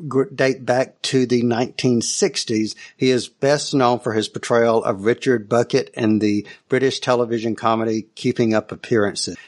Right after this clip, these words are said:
He was starring, of course, alongside Patricia Rutledge as Hyacinth Bouquet. He was eighty-two. So,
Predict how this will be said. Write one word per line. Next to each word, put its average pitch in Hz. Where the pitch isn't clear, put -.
He 120
was 113
starring, 113
of 101
course, 117
alongside 110
Patricia 117
Rutledge 135
as 110
Hyacinth 113
Bouquet. 107
He 123
was 117
eighty-two. 110
So, 147